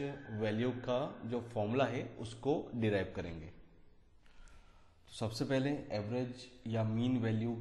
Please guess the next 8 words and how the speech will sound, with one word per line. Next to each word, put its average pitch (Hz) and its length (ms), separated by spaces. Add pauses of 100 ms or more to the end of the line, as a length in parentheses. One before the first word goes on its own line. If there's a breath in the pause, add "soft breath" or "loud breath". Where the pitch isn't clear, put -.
की 123 460 (140)
definition 110 580
से 110 120
हम 104 120
start - 400
करते 101 240
हैं। 104 200 (580 loud breath)
So 113 120